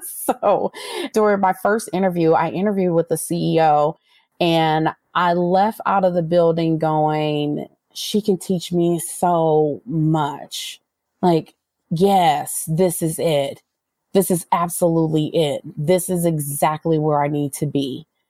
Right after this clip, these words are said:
And so I made the decision to transition from Inova and go to work for the Boys and Girls Club. And it's been amazing,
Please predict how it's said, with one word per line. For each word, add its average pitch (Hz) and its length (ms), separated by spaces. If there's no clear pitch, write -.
And 160 220
so 147 840
I 156 220
made 156 300
the 170 100
decision 175 460
to 147 80
transition 151 680
from 156 220
Inova 156 520
and 147 120
go 147 160
to 147 60
work 147 220
for 156 140
the 151 120
Boys 147 240
and 147 100
Girls 147 220
Club. 135 360
And 165 160
it's 160 180
been 147 600
amazing, 143 840